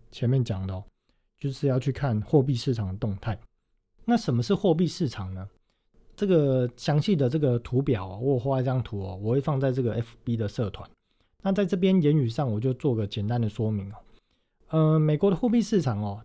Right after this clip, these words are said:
带头的哦，我们去想象现在一个最顶端的一个位置哦，就是美国的这个做财政政策的发债的财政部，以及哦，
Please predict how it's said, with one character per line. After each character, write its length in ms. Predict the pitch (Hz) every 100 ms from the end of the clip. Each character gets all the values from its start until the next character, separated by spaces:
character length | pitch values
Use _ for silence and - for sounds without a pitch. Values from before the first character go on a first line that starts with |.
| -
带 180 | 185
头 240 | 135 101 101
的 100 | 107
哦， 80 | 104
我 100 | 110
们 140 | 120
去 120 | 170
想 200 | 156 101
象 180 | 98 135
现 160 | 117 139
在 80 | 139
一 80 |
个 120 | 127 113
最 200 | - 120
顶 220 | 110 101
端 200 | 117 117
的 140 | 107
一 60 | 113
个 260 | 110 101 82 - _ _ _
位 140 | 135
置 200 | 95 -
哦， 100 | 90 - _ _ -
就 100 | 151
是 300 | 151 123 117 -
美 160 | - 113
国 200 | 104 110
的 180 | 110 104
这 100 | 123
个 180 | 117 104
做 200 | - 135
财 200 | - 104
政 220 | 113 123
政 180 | 120 110
策 220 | - 113
的 240 | 98 95 104
发 160 | - 123
债 160 | 123 110
的 80 |
财 160 | 98 98
政 160 | 113 104
部， 180 | 113 101 _ _ _ _ _
以 140 | - 113
及 220 | 117 120
哦， 220 | 117 107